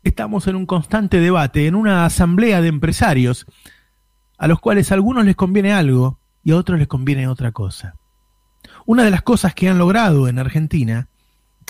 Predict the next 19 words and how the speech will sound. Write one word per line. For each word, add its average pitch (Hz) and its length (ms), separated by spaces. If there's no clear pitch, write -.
es 208 160
que 190 380
no 202 120
sepamos 220 480
bien 202 220
de 170 100
qué 151 100
se 147 160
trata, 107 400
es 185 80
confundirnos. 113 1000
Porque 156 260
claro, 170 400
como 185 220
acá 214 380
no 202 120
hay 247 100
tantas 208 380
muertes, 151 640